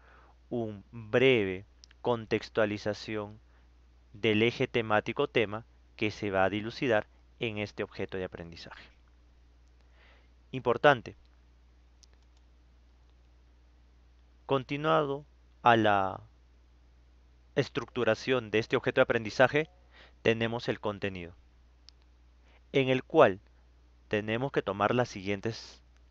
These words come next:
especificaciones. Este objeto de aprendizaje, tanto con el,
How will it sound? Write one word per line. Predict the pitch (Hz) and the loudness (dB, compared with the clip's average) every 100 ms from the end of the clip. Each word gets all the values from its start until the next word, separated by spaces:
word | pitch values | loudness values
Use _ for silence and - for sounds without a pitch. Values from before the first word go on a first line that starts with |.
| _ _ _ _ _ | _ _ _ _ _
especificaciones. | - - 113 110 110 101 78 - - - _ _ _ _ - - - - _ | -6 -4 -4 -2 -2 -2 -12 -18 -20 -20 _ _ _ _ -20 -20 -20 -20 _
Este | - - | 2 4
objeto | 202 - 160 | 0 0 4
de | 165 | 4
aprendizaje, | 143 110 95 - 104 - - _ _ _ _ _ _ | 4 -4 0 0 0 -2 -20 _ _ _ _ _ _
tanto | 107 113 117 131 | 2 2 2 -4
con | - 98 | -2 -6
el, | 92 90 | -6 -8